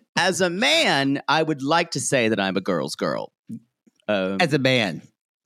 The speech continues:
Speaker 2: But you are
Speaker 1: but
Speaker 2: not a, you are not a man's man.
Speaker 1: I'm not a man's man. I will throw
Speaker 2: <laughs>
Speaker 1: anyone under the bus possible.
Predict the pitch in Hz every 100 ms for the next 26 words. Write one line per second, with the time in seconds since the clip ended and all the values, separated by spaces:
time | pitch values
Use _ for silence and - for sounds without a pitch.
0 | - 143 165 208 196 175 196 180 - 156
1 | 196 180 190 202 156 170 185 139 95 62
2 | 104 - _ 135 147 139 131 156 139 117
3 | 139 135 - - 87 98 123 127 127 135
4 | 131 135 156 135 110 104 101 107 104 139
5 | 120 123 - 58 -